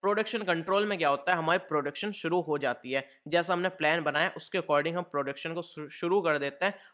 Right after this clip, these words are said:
और फिर प्रोडक्शन कंट्रोल जो होता है वो एक प्रोसेस होती है जिसमें हम मॉनिटर करते हैं, जिसमें हम इन्वेस्टिगेशन करते हैं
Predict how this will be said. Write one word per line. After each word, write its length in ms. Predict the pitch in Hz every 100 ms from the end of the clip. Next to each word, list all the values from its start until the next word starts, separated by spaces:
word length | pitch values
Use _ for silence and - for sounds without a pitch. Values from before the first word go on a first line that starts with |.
| -
और 80 | 165
फिर 220 | - 240
प्रोडक्शन 580 | - 165 160 165 214 214
कंट्रोल 640 | 160 151 - 208 214 208
जो 160 | 170 160
होता 300 | 147 - 151
है 140 | 190 - _ 160
वो 100 | 185
एक 60 |
प्रोसेस 420 | 220 165 165 214
होती 300 | 190 143 -
है 140 | 180 -
जिसमें 320 | 156 185 202
हम 60 | 175
मॉनिटर 440 | 139 143 170 185
करते 280 | 151 139 170
हैं, 80 | 165
जिसमें 240 | 165 190
हम 120 | 202 170
इन्वेस्टिगेशन 840 | 156 156 - 196 151 151 202 208
करते 340 | 156 127 -
हैं 180 | 175 196